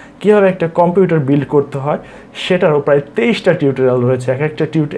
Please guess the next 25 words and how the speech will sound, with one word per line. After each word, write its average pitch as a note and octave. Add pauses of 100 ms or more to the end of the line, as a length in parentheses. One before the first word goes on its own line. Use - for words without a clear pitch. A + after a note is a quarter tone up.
এক C#3+
একটা D#3 (100)
ভিডিওর C#3 (100)
ডিউরেশন D3+
প্রায় B2+
ঘন্টাখানেকের D3
উপরে। B2 (680)
iPad, D#3+ (140)
iPod, C#3+ (200)
i-, -
অ্যাপ B2+
রিভিউ, C#3 (460)
এছাড়া C#3+ (100)
সারভাইভিং D#3
ওয়াইল্ড C3+ (100)
মেল, C3 (580)
এছাড়া D3 (120)
দেখুন D3 (200)
কত F3+ (260)
কত D#3 (180)
বিভিন্ন D3
ধরনের B2+ (100)
সাইট B2 (100)
রয়েছে। B2 (220)
অনেকে A3